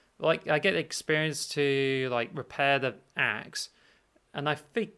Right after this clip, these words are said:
there was a bug that caused it to disappear, but I don't know how exactly it's there. I just first noticed it where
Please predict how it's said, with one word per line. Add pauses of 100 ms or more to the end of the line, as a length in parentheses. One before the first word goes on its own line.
(140)
there
was
a
bug
that
caused
it
to
disappear,
but
I
don't
know (160)
how
exactly
it's
there. (220)
I
just
first
noticed
it
where